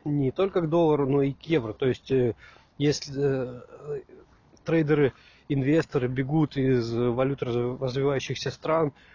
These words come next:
в первую очередь, и тут, э, ослабление будет и к доллару, и к евро, и мы это увидели. Пусть и вчера это было так с-, на-, номинальное ос-, ослабление рубля на, о, ос-,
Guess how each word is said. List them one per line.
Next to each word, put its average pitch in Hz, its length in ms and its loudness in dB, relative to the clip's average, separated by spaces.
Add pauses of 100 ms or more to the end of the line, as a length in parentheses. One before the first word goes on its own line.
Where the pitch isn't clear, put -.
в - 80 -20
первую 139 280 2
очередь, 151 460 -4
и 147 520 2
тут, 160 260 -6
э, 135 320 2 (300)
ослабление 143 600 0
будет 127 380 -2
и 170 200 0
к 139 100 -6
доллару, 151 460 2
и 131 60 0
к - 80 -18
евро, 156 360 0
и 143 260 -2
мы 147 140 4
это 139 180 2
увидели. 135 420 0 (600)
Пусть - 220 -6
и 127 100 -8 (260)
вчера 156 380 0
это 139 160 -2
было 131 300 0
так - 220 -6
с-, - 300 -12 (220)
на-, 139 400 0
номинальное 143 760 2
ос-, 120 320 -6
ослабление 139 600 0 (420)
рубля 139 360 0
на, 127 260 0
о, 131 540 0
ос-, - 180 -8